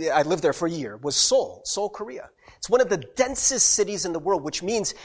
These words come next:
that you're just <laughs> always around people, right? You can't get away from people. And during my year there, at times,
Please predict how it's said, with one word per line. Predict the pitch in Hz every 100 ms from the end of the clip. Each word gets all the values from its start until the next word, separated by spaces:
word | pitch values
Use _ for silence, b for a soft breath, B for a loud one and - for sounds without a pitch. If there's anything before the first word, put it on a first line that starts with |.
| B -
that | 190
you're | 226
just | 269 - -
<laughs> |
always | - 247 -
around | 185 151 139
people, | - 285 - - -
right? | 139 180
You |
can't | - 208 208
get | 175
away | 156 143
from | 147 127
people. | 139 - 92 B B B B -
And | 196 180
during | 180 208 285
my | 226
year | 165 147 185
there, | 151 139 -
at | 175 -
times, | - 175 135 151 -